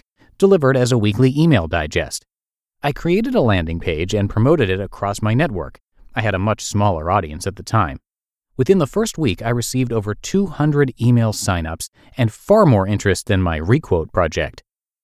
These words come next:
But then I took a step back and asked myself, "How will I monetize Wall of Awesome?" I recognized how difficult and slow it would be to convert companies into paying customers, especially when there's little to no direct measurable benefit from the service.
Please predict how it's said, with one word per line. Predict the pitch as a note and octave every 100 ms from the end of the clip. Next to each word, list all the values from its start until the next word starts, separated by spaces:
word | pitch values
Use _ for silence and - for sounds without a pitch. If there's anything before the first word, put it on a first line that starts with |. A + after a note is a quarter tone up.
| -
But | D3
then | A3
I | C4+
took | A3+ D#3
a |
step | - A2+ F#2
back | G#2+ D2 - _
and | A2+ A2+
asked | C3 A#2
myself, | F2+ - E2 - _ _ _ -
"How | E3
will | A#3+ G#3
I |
monetize | E3+ D3+ F#3 - F#2 E2 E2+
Wall | F#2+ F#2+
of | E2+ E2+
Awesome?" | E2 - D2+ _ _ _ _ -
I | D3
recognized | G#3+ - B2 G#2 -
how | B2 E3
difficult | A#2 A#2+ B2+ A#2 A2 A#2+
and | G2+
slow | - A2 B2 A2+
it | E2
would | E2 E2
be | E2+
to | E2 G#2+
convert | G#2 F#2 B2 D3+ -
companies | B2 B2 G2+ A#2+
into | G2+ F#2 G2+ F2+
paying | - G#2 F#2 E2+
customers, | C3+ D3+ - C#2+ C#3+ B2
especially | - - G3 - G#2 G2
when | F#2+ G2+
there's | G2 G2
little | F#2 A#2 C#3
to | A#2+ G#2+
no | G#2 A#2
direct | G2 F2+ A2+ -
measurable | F#2+ A2 G#2+ G2 F2+
benefit | E2 B2 D#3 E2 -
from | F2
the | D2+
service. | - E3+ C3+ -